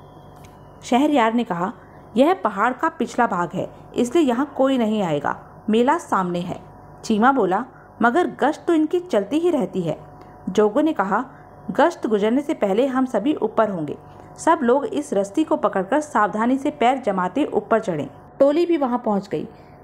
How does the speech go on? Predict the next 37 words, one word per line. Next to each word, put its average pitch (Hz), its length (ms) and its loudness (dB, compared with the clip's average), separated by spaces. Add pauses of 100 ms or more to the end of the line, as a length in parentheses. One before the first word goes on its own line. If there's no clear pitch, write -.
चीमा 254 300 4
बोला, 214 320 2 (320)
"हम 320 180 2
गुफा 233 260 2
में 277 160 2
प्रवेश 254 340 0
करने 220 300 2
जा 185 140 0
रहे 180 200 0
हैं।" - 200 -6 (380)
नागा 214 240 4
रेड्डी 240 300 2
ने 233 80 2
कहा, 214 340 -2 (320)
"ओके, 262 380 2 (280)
हमारा 277 300 4
काम 214 280 0
भी 208 100 0
शुरू।" 190 260 -4 (420)
नागा 233 280 4
रेड्डी 254 260 0
के 302 180 -2
सिखाए 240 420 0
जानवर 240 400 0
दल 208 180 2
ने 190 220 0 (160)
अचानक 226 380 0
बंगाड़ा 202 440 0
पर 262 180 -2
धावा 214 280 0
बोल 175 220 0
दिया। 143 220 -4 (400)
मेले 277 260 4
में 359 200 -2
भगदड़ 214 340 0
मच 175 180 -2
गई। - 200 -6